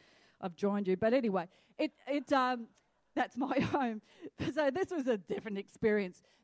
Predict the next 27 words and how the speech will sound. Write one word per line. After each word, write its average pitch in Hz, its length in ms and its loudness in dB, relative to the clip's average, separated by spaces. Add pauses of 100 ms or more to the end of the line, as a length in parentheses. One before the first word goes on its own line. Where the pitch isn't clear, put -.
(100)
But 262 140 -2
it - 160 -8
started 302 360 -4
to 359 60 -2
light 240 280 2
a 233 40 0
fire 233 320 -2
and 220 120 -2
understanding 220 760 -4
the 208 80 -4
words 254 340 2
in 247 100 -8
the 247 60 -2
Bible 202 380 -2
that 196 140 -4
I 196 80 -4
was 185 180 -8
reading 196 320 0
that 180 140 -4
I 185 100 -2 (100)
was 196 140 -10
so 220 220 -4
hungry 220 480 -2
for, 165 240 -8 (480)
that 220 140 -8
there 214 180 -2
is 202 180 -8